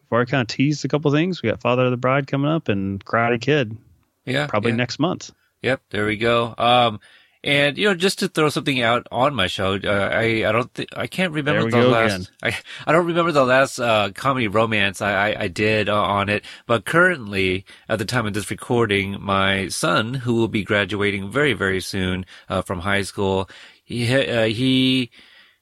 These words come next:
Speaker 2: is on, he's back on the show for now. We're going through the Indiana Jones trilogy. At this rate, I don't think we're gonna hit the fourth movie, uh, because I'm gonna spoil
Speaker 1: Right,
Speaker 2: it
Speaker 1: for
Speaker 2: a little
Speaker 1: best.
Speaker 2: bit. He, uh,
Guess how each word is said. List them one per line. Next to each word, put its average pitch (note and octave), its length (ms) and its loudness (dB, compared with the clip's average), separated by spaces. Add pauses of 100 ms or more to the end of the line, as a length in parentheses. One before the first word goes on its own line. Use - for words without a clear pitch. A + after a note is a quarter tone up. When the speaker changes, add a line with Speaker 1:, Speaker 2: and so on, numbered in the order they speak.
Speaker 2:
is A2+ 200 0
on, C3 260 0
he's A2+ 300 -4
back A#2 240 -2
on E3 60 -8
the F3 80 -6
show C3 220 0
for - 160 -4
now. G#2+ 420 0
We're A2 440 2
going A2+ 340 0
through A2 240 0
the G2+ 400 -4
Indiana G#2 400 -2
Jones G2+ 280 -2
trilogy. G2 760 0 (220)
At B2+ 180 0
this C#3 260 0
rate, D3+ 320 2
I B2+ 140 2
don't C3 220 2
think A#2+ 200 -4
we're A2 140 2
gonna A2+ 280 0
hit A2+ 240 -2
the A#2 80 -2
fourth A#2+ 340 -2
movie, A#2+ 460 0 (300)
uh, A2 340 2
because A#2+ 800 0
I'm B2 140 -4
gonna C#3 140 -2
spoil - 240 -4
Speaker 1:
Right, C#3 220 2
Speaker 2:
it A2 40 4
Speaker 1:
for G#2 40 2
Speaker 2:
a - 20 6
little G#2+ 180 6
Speaker 1:
best. F#2+ 140 -2
Speaker 2:
bit. G2 200 0 (320)
He, E3+ 360 -2
uh, E3 440 0